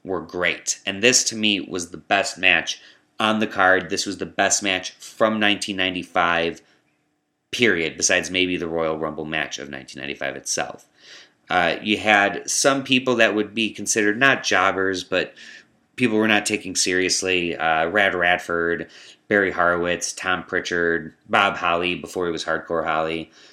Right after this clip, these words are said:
Uh, but you look at the rest of the people on that list. You had Marty Jannetty, who was an on-again, off-again underdog babyface.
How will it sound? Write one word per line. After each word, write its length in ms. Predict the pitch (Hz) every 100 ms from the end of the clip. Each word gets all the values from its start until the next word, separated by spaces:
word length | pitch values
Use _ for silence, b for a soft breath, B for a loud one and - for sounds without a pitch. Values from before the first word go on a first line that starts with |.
| b -
Uh, 340 | 95 90 85
but 280 | 104 95 -
you 100 | 113
look 160 | 131 131
at 100 | 113
the 80 |
rest 220 | 110 110 110
of 60 |
the 60 | 95
people 300 | 101 101 95
on 140 | 90
that 160 | 87 78
list. 260 | 90 -
You 60 | 92
had 120 | 90
Marty 300 | 90 110 113
Jannetty, 640 | 110 104 95 92 98 95 90 B B
who 120 | 98
was 160 | 98 90
an 80 |
on-again, 540 | 85 98 104 98 98 95
off-again 560 | 92 90 92 87 87
underdog 460 | 85 87 87 87 85
babyface. 800 | 90 90 85 90 87 87 - -